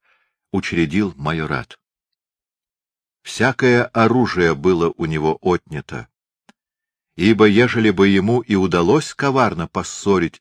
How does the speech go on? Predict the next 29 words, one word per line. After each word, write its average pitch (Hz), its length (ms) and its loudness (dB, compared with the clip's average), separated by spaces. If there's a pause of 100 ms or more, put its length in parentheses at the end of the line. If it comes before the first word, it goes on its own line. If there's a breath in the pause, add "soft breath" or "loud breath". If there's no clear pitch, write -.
сына 82 460 -6
с - 120 -14
отцом, 80 540 -8 (640)
то 110 220 4
и 123 120 4
это 139 460 4
не 117 220 0
имело 90 340 -2
бы 73 160 -6
последствий, - 920 -10 (600)
так 90 300 -4
как 90 240 -4
и 85 40 -8
сам 82 320 -4
Родерих 101 560 -4 (380 soft breath)
уже 87 260 2
не 101 140 4
мог 101 260 2
бы 73 140 0
лишить 92 420 -2
старшего - 600 -6
сына 82 480 -6
прав 85 440 -2 (420 soft breath)
первородства, 82 1000 -2 (640)
да 170 160 -2
и, 117 80 -2
следуя 76 540 -2
своим 71 400 -8
правилам, 117 560 -2